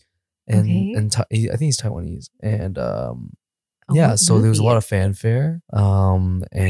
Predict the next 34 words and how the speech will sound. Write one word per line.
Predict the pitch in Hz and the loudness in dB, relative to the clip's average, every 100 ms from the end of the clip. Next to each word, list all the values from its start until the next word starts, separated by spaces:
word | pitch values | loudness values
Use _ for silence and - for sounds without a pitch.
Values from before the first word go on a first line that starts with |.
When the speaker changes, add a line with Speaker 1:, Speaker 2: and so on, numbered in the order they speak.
| 95 | 0
Speaker 1:
he | 95 | 0
got | 98 | 0
a | |
lot | 95 95 | 2 0
of | 90 | -2
sponsorship, | - - 101 101 113 - 107 | -6 -2 -2 -2 -4 -4 -2
so | - 107 | 0 2
he | |
got | 107 | 2
his | 113 110 | 0 -2
O | 135 | -2
visa. | 87 73 - 113 - _ _ _ _ | -4 -12 -14 -18 -20 _ _ _ _
So, | - 104 98 | 0 2 4
like, | 98 95 - | 2 0 -2
for | - 101 | -6 -4
people | - 135 | 0 2
like, | 113 - _ - | 2 0 _ -12
you | 87 | -10
know, | 65 - - _ - | -10 -12 -18 _ -12
like | 85 - - | -10 -10 -6
Justin | 98 - 95 | -6 -6 -6
Bieber, | 95 92 90 90 90 85 | -4 -4 -4 -4 -6 -6
Drake, | 92 92 | -6 -6
and | 98 | -4
all | 101 | -4
them, | 107 127 | -2 -4
for | 127 101 | -6 -6
them | 104 | -4
to | 101 | -2
work | 92 92 95 | 0 -2 -2
in | 95 | -4
the | |
U | 92 90 87 | -4 -4 -4
S, | 76 151 - | -4 -4 -6